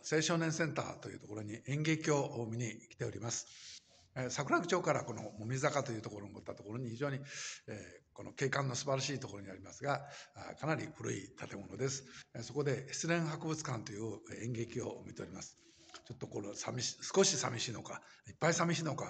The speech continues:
わかりませんが、あ、自分の思い出に照らし合わせて今日の演劇を見ておりますが、あ、三時間ものであります。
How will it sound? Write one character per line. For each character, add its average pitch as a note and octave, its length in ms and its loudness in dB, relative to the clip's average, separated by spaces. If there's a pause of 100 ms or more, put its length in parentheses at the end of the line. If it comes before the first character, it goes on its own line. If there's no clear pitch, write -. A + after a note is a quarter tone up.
(200)
わ A2 60 -8
か A2 60 2
り A2 60 0
ま G#2+ 120 -2
せ A2 140 -4
ん G2 60 -10
が、 A2 220 0 (400)
あ、 G2 60 -10
自 F#2+ 140 -10
分 A2 200 -4
の C#3+ 180 2
思 A2+ 360 -4
い A2+ 40 0
出 G#2+ 100 2
に - 340 -6
照 B2+ 80 -2
ら C3+ 100 6
し D3 120 4
合 D3 60 6
わ D3+ 100 4
せ C#3+ 140 2
て F#2+ 220 -6 (200)
今 A#2 120 -2
日 F#2+ 60 -8
の - 100 -6
演 G#2+ 120 -4
劇 G2+ 280 -6
を G2+ 180 -2
見 G2+ 60 -16
て A2+ 80 -6
お - 20 -2
り G2 60 -10
ま G2 100 -8
す - 120 -12
が、 A2 140 -8 (360)
あ、 A#2 100 -4
三 D#3 220 4
時 D3+ 80 0
間 D3+ 180 6
も C#3 80 2
の C3+ 100 4
で A#2+ 80 2
あ G2 60 -2
り F#2+ 80 -8
ま F#2+ 100 -10
す。 - 160 -10